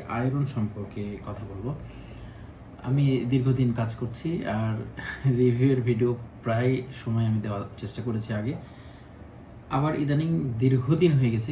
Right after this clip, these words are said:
যে আমি রিভিউ নিয়ে আসতে পারবো না। আজকে আমি সুন্দর একটি আয়রন আপনাদেরকে রিভিউ করার জন্য মানসিকভাবে প্রিপারেশন নিয়েছি, আলহামদুলিল্লাহ। এত সুন্দর একটি আয়রন আমাদের টেবিলকে সুন্দর করে রাখার জন্য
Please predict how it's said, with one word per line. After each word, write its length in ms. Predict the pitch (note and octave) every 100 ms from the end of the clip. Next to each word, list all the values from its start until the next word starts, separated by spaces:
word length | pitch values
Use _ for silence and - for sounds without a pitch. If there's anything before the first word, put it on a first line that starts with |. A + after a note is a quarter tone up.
| E3+
যে 60 | B2+
আমি 140 | A2 G#2 F#2
রিভিউ 260 | A2+ G#2+ G#2+ -
নিয়ে 120 | G#2+ G2+
আসতে 140 | G2+ -
পারবো 160 | G2 F#2+
না। 40 | A2
আজকে 180 | A2+ C#3+
আমি 140 | E3
সুন্দর 300 | E3 E3+ E3+ D#3+
একটি 160 | -
আয়রন 340 | C3+ A#2+ A#2+ B2
আপনাদেরকে 400 | A2+ A2 G2 -
রিভিউ 220 | G2+ G2+ F#2+
করার 160 | G2 F#2
জন্য 200 | G#2+ C3+ D3 - - - - - A#2 A#2
মানসিকভাবে 480 | E3 E3+ F#3+ E3+ D#3+
প্রিপারেশন 420 | C#3 B2 A2+ -
নিয়েছি, 220 | G#2 G2 -
আলহামদুলিল্লাহ। 500 | E2+ A2 G2 F#2 E2+ - - - - - - - - C3+
এত 80 | D3
সুন্দর 280 | C#3 F#3 F#3
একটি 120 | E3+ F3+
আয়রন 340 | A#2+ A2+ A#2+ D#3
আমাদের 260 | C3+ B2 C3
টেবিলকে 380 | B2 A#2+ B2 A#2+
সুন্দর 300 | A#2 - A#2 A2+
করে 140 | A2+ G#2+ G#2
রাখার 200 | A2 G#2+
জন্য 140 | G#2